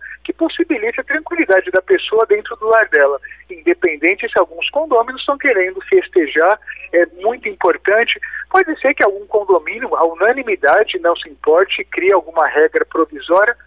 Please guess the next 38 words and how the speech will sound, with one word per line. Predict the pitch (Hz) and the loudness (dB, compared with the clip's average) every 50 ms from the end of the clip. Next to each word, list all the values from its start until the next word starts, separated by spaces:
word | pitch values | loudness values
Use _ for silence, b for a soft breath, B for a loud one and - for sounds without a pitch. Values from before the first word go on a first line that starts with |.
| b _ | b _
mas | - 285 240 - | -10 -10 -10 -10
sim | - 226 | -12 -14
tem | 214 - 220 202 | -12 -12 -12 -4
que | - | -4
tomar | 226 214 214 214 | 0 0 0 0
cuidado, | - - 240 226 170 156 - - - | -2 -4 -4 0 2 2 0 0 -4
que | - 220 | -10 -8
nenhuma | 226 233 226 214 208 185 | -6 -6 -2 -2 -2 0
regra | 151 175 170 - 175 165 | 0 -2 -2 0 0 -2
provisória | - - 175 170 165 160 156 147 160 160 156 160 - | 0 0 -2 -4 -4 -6 -4 0 0 2 2 0 0
aplicada | - 214 - - - 196 185 _ - 165 151 143 139 - 143 135 - _ _ | 0 0 0 -2 -8 -12 -12 _ 0 2 2 2 2 0 -2 -4 -4 _ _
dentro | - 190 185 185 - 190 | 0 0 0 0 -4 -6
do | 185 196 | -6 -4
condomínio, | - - 226 226 254 247 226 220 233 240 277 B B B B B - | -2 -2 0 0 -2 -2 -2 -6 -8 -10 -10 B B B B B 0
ela | 220 226 220 220 214 | 2 4 6 6 4
ultrapassa | 226 226 - - 240 220 - _ - 190 190 185 - - | 2 2 0 0 0 0 0 _ 0 0 0 0 0 -2
a | 277 | 0
lei. | 294 262 190 165 160 - _ _ _ _ _ - | 2 2 2 0 -2 -6 _ _ _ _ _ -16
E | 277 | -16
que | - - - - | -14 -10 -8 -6
existem | - - 202 196 - 247 254 | -6 -6 -6 -6 -6 -8 -4
vizinhos | 269 320 320 - 143 180 214 220 196 - - | -2 -2 -2 0 -2 -4 -4 -4 -6 -6 -4
também. | - 180 156 147 147 143 139 135 _ _ _ _ _ | -2 -2 0 0 0 0 -2 -4 _ _ _ _ _
E | - 180 - | -2 0 0
os | 165 160 | 0 0
vizinhos, | 190 196 170 - 151 165 180 202 202 | 0 -2 -2 -4 -6 -4 -2 0 2
eles | 220 208 208 - | 2 0 0 0
podem | - 196 190 190 202 | 0 2 2 2 2
não | 185 180 185 202 | 2 0 0 0
participar | - - 233 226 - - - 320 302 - - 175 185 | 0 0 0 0 -2 -4 -4 -4 -2 0 2 2 2
daquela | 196 226 214 - 190 185 185 | 2 2 0 2 4 4 4
aprovação. | 180 - - 185 185 180 175 151 - _ - 190 190 208 | 2 0 -2 -2 0 0 0 0 -2 _ -2 0 2 2
Olha, | 214 180 - B B B B B _ | 2 0 -2 B B B B B _
então | - 175 156 | -6 -2 0
vamos | 165 185 190 214 | 0 2 2 2
abrir | 208 - - 190 | 2 0 0 0
uma | 185 190 | 0 0
exceção? | - - - 151 - - - 233 208 160 | 0 0 -2 -6 -2 2 2 2 2 0